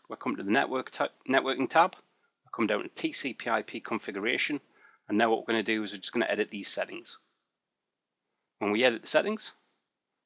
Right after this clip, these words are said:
one of the things we have here is we've got the D N S configuration. So all I'm gonna do here is just type in the D N S settings for my D N S server. So what we're gonna do here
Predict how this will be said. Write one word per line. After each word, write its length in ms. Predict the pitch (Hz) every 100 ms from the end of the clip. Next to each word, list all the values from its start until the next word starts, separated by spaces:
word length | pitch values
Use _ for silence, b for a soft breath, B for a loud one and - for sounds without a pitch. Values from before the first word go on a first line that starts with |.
| -
one 140 | 139
of 60 | 107
the 40 |
things 200 | 113 101
we 80 | 98
have 220 | 120 117
here 260 | - 170 -
is 220 | 117 113 101
we've 100 | 104
got 180 | -
the 60 | -
D 140 | 120
N 100 | 107
S 120 | 107 -
configuration. 760 | - 113 120 127 135 - 196 - b b b
So 160 | b 127
all 60 | 113
I'm 60 |
gonna 140 | 113 104
do 220 | 113 110
here 140 | 123
is 80 | 123
just 200 | - -
type 220 | - 113
in 140 | 113 113
the 160 | 110 - _ _ _ _ -
D 80 | 127
N 80 | 113
S 140 | 117
settings 460 | - - 170 - - _
for 80 | 117
my 120 | 107
D 180 | 107 110
N 100 | 101
S 120 | 113
server. 400 | - 131 127 247 - _ _ _ _ _ _ _ _ _ _ _ _ _ _ _ _ _ _ _ _ _ _ _ _ _ _ _ _ _ _ _ _ _ _ _ _ _ _ _ _ _ _
So 160 | - 165
what 60 |
we're 60 | 131
gonna 120 | 110
do 160 | 113 104
here 260 | 127 151